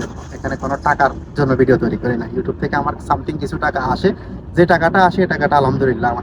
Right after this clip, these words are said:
চলে। আপনারা আমার শুভাকাঙ্ক্ষী যারা আছেন ভাই, চ্যা-, চ্যানেলটা সাবস্ক্রাইব করে পাশে থাকার জন্য চেষ্টা করবেন। আপনাদের সাথে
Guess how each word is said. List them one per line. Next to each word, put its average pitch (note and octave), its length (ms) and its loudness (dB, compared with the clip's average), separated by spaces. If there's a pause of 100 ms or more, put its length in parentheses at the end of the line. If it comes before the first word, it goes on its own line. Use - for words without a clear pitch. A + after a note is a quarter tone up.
চলে। C3 220 0 (640)
আপনারা C3+ 420 -4 (160)
আমার C#3+ 200 0
শুভাকাঙ্ক্ষী D#3 640 -2
যারা D3+ 200 4
আছেন D3 300 0
ভাই, C#3 200 -2 (500)
চ্যা-, - 280 -6
চ্যানেলটা D3 260 0
সাবস্ক্রাইব D3+ 400 -4
করে F3+ 120 0
পাশে - 240 -8
থাকার C#3+ 220 -2
জন্য - 180 -4
চেষ্টা - 260 -4
করবেন। B2+ 280 -6 (120)
আপনাদের B2+ 280 -10
সাথে C#3+ 260 -8